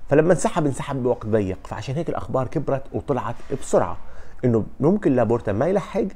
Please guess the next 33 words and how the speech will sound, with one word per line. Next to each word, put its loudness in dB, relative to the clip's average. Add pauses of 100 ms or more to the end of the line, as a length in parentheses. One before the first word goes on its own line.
(140)
يقدم -2
الأوراق -2
في -6
الوقت -2
المناسب -4 (120)
إنه -2
معاه -6 (520)
ضمانات 2 (220)
مالية. -4 (320)
هذا 4
السبب -2
الثاني. -8 (180)
السبب -2
الثالث -4 (140)
إنه -4
إحنا -4
في -2
زمن 0
كورونا، -6 (480)
زمن 4 (200)
عدم 0
اليقين، -4 (200)
زمن 0
اللي 0
مش -2
عارف -4
الناس -4
السنة -2
الجاية 0
في -6
جمهور، 0
في -2
جمهور. -2